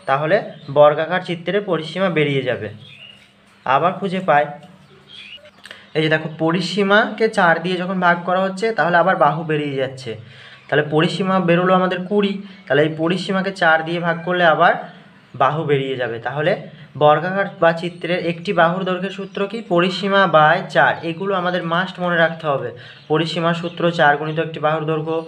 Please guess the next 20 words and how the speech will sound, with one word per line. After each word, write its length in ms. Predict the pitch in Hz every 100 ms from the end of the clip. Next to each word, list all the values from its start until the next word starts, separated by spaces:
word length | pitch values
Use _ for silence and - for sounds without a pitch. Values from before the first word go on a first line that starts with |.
| - - - -
একটি 260 | 147 143
বাহুর 300 | 160 156 156
দৈর্ঘ্য 280 | 165 165 170
কীভাবে 300 | 165 160 170
বেরোবে? 340 | 165 165 160 170
পরিসীমা 560 | 156 151 165 170 165
ভাগ 240 | 151 147 165 -
চার। 260 | 156 123 104 - - -
এগুলো 240 | 139 147 180
প্রত্যেককে 480 | 170 165 190 185 202
মনে 240 | 170 165
রাখতে 300 | 147 151 139
হবে। 220 | 127 110 107 - - - _ _ _ _ _ _ _ _ _ - _ _ _ - _ _ _ _ 571 571 _ _ - - _ _ _ _ _ _ - - - - - -
এবার 260 | 165 190
দেখো, 320 | 190 180 160 170
এই 160 | 165
অঙ্কগুলো 420 | 170 170 175 180
আমরা 180 | 175 175
নিজে 300 | 170 175 180
করব। 320 | 175 175 170